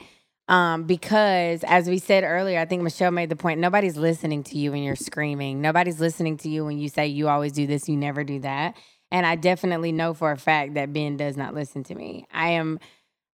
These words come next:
I'm also working on being quick to anger as it relates to my relationships. Whenever he does something that I don't think is right or I don't like or something that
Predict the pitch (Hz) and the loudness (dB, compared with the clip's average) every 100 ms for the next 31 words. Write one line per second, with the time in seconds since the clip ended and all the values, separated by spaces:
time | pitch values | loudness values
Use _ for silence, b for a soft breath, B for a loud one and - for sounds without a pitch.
0 | _ - - 185 185 185 196 208 185 180 | _ -16 -2 0 4 2 6 4 6 2
1 | 190 180 170 165 165 165 165 156 - 196 | 4 2 2 2 0 0 0 -2 0 0
2 | - - 196 190 202 208 220 - 180 170 | 0 -2 0 2 2 2 2 4 4 6
3 | 170 156 156 156 175 - - - _ - | 4 2 2 2 0 -4 -16 -18 _ -16
4 | - 208 214 220 214 220 220 220 240 233 | -2 0 2 2 2 4 2 2 4 4
5 | - 220 220 214 196 170 175 165 170 185 | 6 4 4 0 0 2 2 2 0 -2
6 | 175 180 180 185 180 170 175 170 156 - | 4 4 6 4 4 4 2 2 -2 -2
7 | 151 165 160 160 170 165 156 160 165 165 | 0 0 -2 -4 -4 -4 -4 -2 -2 -2
8 | 82 - 170 165 - 156 151 156 170 170 | -6 -4 -2 -2 -6 -6 -2 0 -2 -6
9 | - 165 147 175 165 165 160 147 143 | -4 -4 0 0 0 -2 0 -2 -4